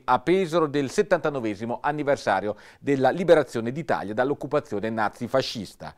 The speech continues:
Il programma del venticinque aprile comincerà alle nove e un quarto con la messa in memoria dei caduti per la libertà in cattedrale. Seguirà la deposizione delle corone al sacrario di Piazzale Collenuccio e un seguente corteo di autorità, associazioni e cittadini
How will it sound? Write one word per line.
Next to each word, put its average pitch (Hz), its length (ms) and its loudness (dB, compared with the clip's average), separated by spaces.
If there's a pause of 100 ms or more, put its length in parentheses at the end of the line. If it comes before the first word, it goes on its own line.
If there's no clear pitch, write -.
(300)
Il 98 100 -14
programma 120 400 2
del 113 140 -4
venticinque 123 460 -6
aprile 165 280 -2
comincerà 135 420 -2
alle 127 160 2
nove 131 200 -2
e 135 40 -4
un 127 80 -8
quarto 175 460 6
con 151 120 0
la 143 80 4
messa 151 280 -2
in 139 60 -6
memoria 139 280 2
dei 135 140 -2
caduti 175 440 0 (220)
per 170 160 2
la 165 80 6
libertà 165 420 4
in 127 80 -2
cattedrale. 123 680 0 (260)
Seguirà 131 520 2
la 113 100 0
deposizione 113 580 -4
delle 123 220 0
corone 131 340 0
al 113 80 -2
sacrario 123 480 2
di 107 80 -8
Piazzale 113 380 -2
Collenuccio 180 640 -2 (160)
e - 100 -2
un 180 100 -2
seguente 127 520 0
corteo 131 360 2
di 113 60 -2
autorità, 120 440 0
associazioni 120 500 -2
e - 20 -6
cittadini 117 560 -4